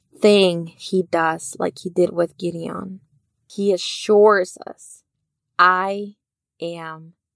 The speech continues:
with you." The Lord is with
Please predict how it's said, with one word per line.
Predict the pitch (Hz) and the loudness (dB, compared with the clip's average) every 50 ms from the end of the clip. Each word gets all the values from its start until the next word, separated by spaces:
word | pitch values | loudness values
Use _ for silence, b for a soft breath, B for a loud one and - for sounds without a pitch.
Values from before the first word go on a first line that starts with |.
| _ _ _ | _ _ _
with | 185 156 151 160 160 160 _ _ | -20 -14 -12 -12 -12 -12 _ _
you." | - - 185 208 233 _ _ _ _ _ _ _ _ _ _ b b b b b b b b _ _ - | -18 -16 -16 -16 -18 _ _ _ _ _ _ _ _ _ _ b b b b b b b b _ _ 2
The | 208 208 | 2 4
Lord | 214 208 202 208 214 214 220 220 226 226 233 233 226 226 240 226 - - _ | 4 4 4 4 4 6 6 6 6 6 6 4 2 2 0 -4 -10 -8 _
is | - 190 190 190 185 180 185 190 - - _ - | -2 2 4 6 6 6 6 4 -2 -12 _ -10
with | 190 190 170 165 165 165 165 175 175 202 208 | -10 -10 -10 -12 -14 -2 2 2 2 2 0